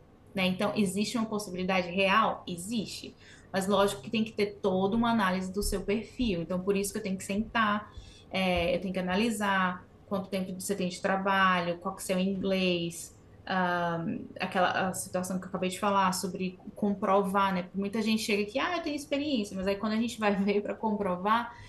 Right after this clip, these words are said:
é uma coisa completamente diferente que tá lá na carteira de trabalho ou no contrato, que fica mais difícil de comprovar, né?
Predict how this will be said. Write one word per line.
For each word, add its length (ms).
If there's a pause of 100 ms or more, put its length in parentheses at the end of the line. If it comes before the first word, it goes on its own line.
(140)
é 60
uma 100
coisa 160
completamente 600
diferente 420
que 80
tá 200
lá 120
na 100
carteira 320
de 160
trabalho 560
ou 140
no 80
contrato, 560 (880)
que 140
fica 160
mais 240
difícil 260
de 60
comprovar, 640
né? 80